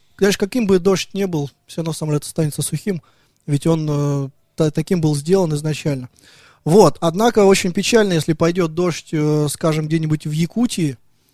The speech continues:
потому что тогда он тут же, как ты понимаешь, превратится в лед. И, собственно, вот попав в такие условия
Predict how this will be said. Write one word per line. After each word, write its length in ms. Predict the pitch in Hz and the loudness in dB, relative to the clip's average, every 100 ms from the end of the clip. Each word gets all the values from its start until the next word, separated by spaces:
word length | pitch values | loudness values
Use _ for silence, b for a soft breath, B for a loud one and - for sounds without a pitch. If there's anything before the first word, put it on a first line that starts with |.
| _ _ - | _ _ -2
потому 300 | 143 151 175 | 2 4 2
что 180 | - 165 | 2 0
тогда 300 | 156 180 180 | 2 2 2
он 120 | 156 | 0
тут 160 | - 160 | -2 -4
же, 60 | |
как 120 | 156 156 | -4 -6
ты 100 | 151 | -4
понимаешь, 380 | 156 160 147 | 0 0 0
превратится 540 | - 156 156 - 160 156 | 0 0 0 -2 -4 -2
в 60 | 160 | 0
лед. 260 | 214 - b b b b b _ | 0 -2 b b b b b _
И, 280 | - 190 220 - | 0 2 2 0
собственно, 1000 | - 202 - 190 175 170 165 151 143 151 _ - 175 _ | 2 0 0 0 2 2 2 0 -2 -8 _ -18 -18 _
вот 220 | 170 170 - | 0 0 2
попав 340 | 170 180 165 | 2 4 0
в 20 | |
такие 280 | - 160 180 | -2 0 0
условия 680 | 165 220 247 220 180 151 | 2 4 4 6 4 2